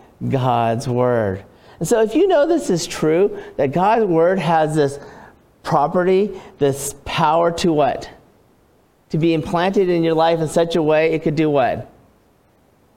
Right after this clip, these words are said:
Save one's soul?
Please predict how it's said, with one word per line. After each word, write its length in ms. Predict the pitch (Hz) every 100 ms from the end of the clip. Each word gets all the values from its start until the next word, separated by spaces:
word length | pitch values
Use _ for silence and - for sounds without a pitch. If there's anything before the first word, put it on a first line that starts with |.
| _ _ _ _ _ _ _ _ -
Save 380 | - 170 190 190
one's 500 | 165 - 185 185 180
soul? 600 | - 160 180 254 -